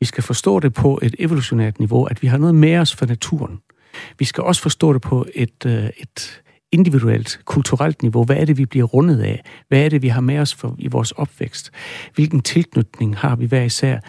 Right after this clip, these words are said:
Og så er der sådan et helt tredje niveau, som handler om, om den sådan individuelle forvaltning af de her forhold. At, øh, vi har en, øh,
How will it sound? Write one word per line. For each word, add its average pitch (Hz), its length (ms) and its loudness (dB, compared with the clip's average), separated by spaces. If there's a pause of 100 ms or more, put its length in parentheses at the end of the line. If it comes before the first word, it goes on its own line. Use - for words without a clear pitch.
(260)
Og 135 140 -2
så 170 120 2
er 165 80 2
der 156 60 2
sådan 156 280 0
et 135 60 -2
helt 165 200 -4
tredje 180 260 0
niveau, 131 220 0
som 120 160 -4
handler 151 260 2
om, 120 120 -4 (140)
om 120 160 0
den 117 160 -4
sådan - 280 -6
individuelle 120 460 0
forvaltning 117 600 -2
af 98 60 -6
de 113 100 -4
her 107 140 -4
forhold. 107 400 -8 (760)
At, 113 160 -4 (120)
øh, 113 120 0
vi 127 40 2
har 135 260 0
en, 117 320 -4
øh, 107 240 -4